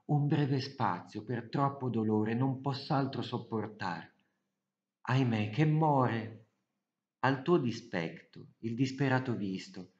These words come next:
ben puoi finirti tu. Ma se mi è tolta, possa di ucciderti, per ch'in te scritto invan te amacerai più d'una volta.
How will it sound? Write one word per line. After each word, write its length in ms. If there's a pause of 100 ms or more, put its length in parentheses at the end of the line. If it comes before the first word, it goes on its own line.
(380)
ben 300
puoi 160
finirti 560
tu. 380 (1000)
Ma 140
se 140
mi 160
è 40
tolta, 760 (920)
possa 380
di 140
ucciderti, 960 (1120)
per 280
ch'in 320
te 120
scritto 720
invan 720 (280)
te 140
amacerai 840
più 180
d'una 240
volta. 580